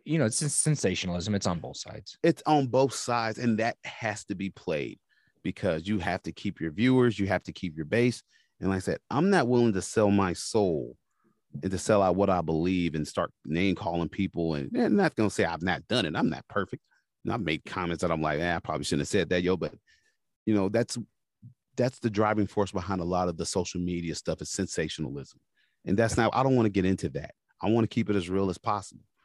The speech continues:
Speaker 2: Like I said,
Speaker 1: Then
Speaker 2: I
Speaker 1: you're
Speaker 2: wanna
Speaker 1: part of the
Speaker 2: s-
Speaker 1: problem, really.
Speaker 2: <laughs> Yeah, yeah, yeah.
Speaker 1: If you're doing that.
Speaker 2: Yep, yep, because I am upsetting the balance. Because there's a game to
Speaker 1: How
Speaker 2: be
Speaker 1: dare
Speaker 2: played.
Speaker 1: you. How dare
Speaker 2: Yeah,
Speaker 1: you?
Speaker 2: how dare you?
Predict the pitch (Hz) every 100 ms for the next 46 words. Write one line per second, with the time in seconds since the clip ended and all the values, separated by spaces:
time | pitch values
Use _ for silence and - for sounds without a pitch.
0 | _ _ - 80 - 165 139 135 127 98
1 | 113 110 101 95 98 90 82 - _ _
2 | _ _ - - - - 110 - - 156
3 | - 156 - 147 - 131 143 156 - 123
4 | - 107 98 98 85 78 85 _ 101 92
5 | 92 123 - _ - 90 123 147 131 -
6 | 110 120 107 - 113 110 117 104 107 95
7 | 73 - - _ _ _ _ _ _ -
8 | - 95 82 95 85 82 104 113 101 104
9 | - 101 87 80 73 73 - 107 127 147
10 | 127 90 113 117 113 117 107 90 71